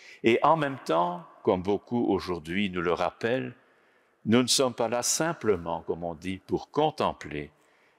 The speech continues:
mais aussi pour coopérer à l'œuvre de Dieu dans la mesure de nos moyens et dans la mesure de notre vocation. Coopérer à l'œuvre de Dieu, c'est-à-dire travailler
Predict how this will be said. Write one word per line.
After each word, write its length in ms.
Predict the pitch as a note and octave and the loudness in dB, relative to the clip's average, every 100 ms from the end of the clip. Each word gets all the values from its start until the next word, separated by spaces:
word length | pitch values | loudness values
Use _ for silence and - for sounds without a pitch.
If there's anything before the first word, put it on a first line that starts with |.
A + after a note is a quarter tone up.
| - | 0
mais 280 | G#2 G#2 | 2 6
aussi 400 | G2+ F#2+ - B2 | 4 4 0 -4
pour 360 | A#2 - F2 - | -4 -2 -2 0
coopérer 800 | - B2 A2+ - F2 - E2+ E2 | 2 2 2 -2 -6 -6 -10 -4
à 100 | E2+ | -2
l'œuvre 400 | F2 E2+ E2 D#2+ | 0 0 -2 -2
de 160 | D#2 D#2+ | -4 -4
Dieu 420 | D2 D2 F2 F2+ - _ _ - | -6 -4 -4 -4 -8 _ _ -2
dans 140 | F#2+ | 2
la 100 | F2+ | 2
mesure 540 | E2+ F2+ D#2+ F2+ G2 F2 | 0 -2 -2 0 0 0
de 100 | D#2+ | -2
nos 180 | D2+ D2+ | -4 -4
moyens 540 | D#2+ F2+ E2 G2+ A#2 - _ _ _ - | -2 -4 -2 -4 -6 -12 _ _ _ 0
et 160 | A2+ | 2
dans 160 | G#2 G2 | 4 4
la 140 | E2+ | 2
mesure 440 | E2 F2 - F#2 G2+ | -2 -2 -2 0 0
de 120 | F2 | 0
notre 340 | D#2+ F2 - | -4 -4 -4
vocation. 800 | D#2+ G#2 - F2 - - F2 D2+ - _ _ _ _ _ _ _ | -4 -2 -2 -2 -2 -4 -6 -12 -14 _ _ _ _ _ _ _
Coopérer 800 | - C#3+ D3 C#3+ B2+ G#2+ B2 D3 | 6 8 8 4 0 2 0 2
à 120 | G2 | 2
l'œuvre 440 | G2+ A#2 C3+ A2 G2+ | 0 0 -2 -2 -2
de 160 | F2+ | 0
Dieu, 520 | D#2+ - D#2 F2 D#2+ - _ - - - | -2 -4 -4 0 -2 -4 _ -20 -20 -8
c'est-à-dire 800 | - B2+ - B2 B2+ D3+ D3+ C#3+ | 0 2 4 2 4 4 2 -2
travailler 800 | - - E3 C3+ A2 F#2 F#2+ D#2+ | -6 0 2 2 0 0 0 0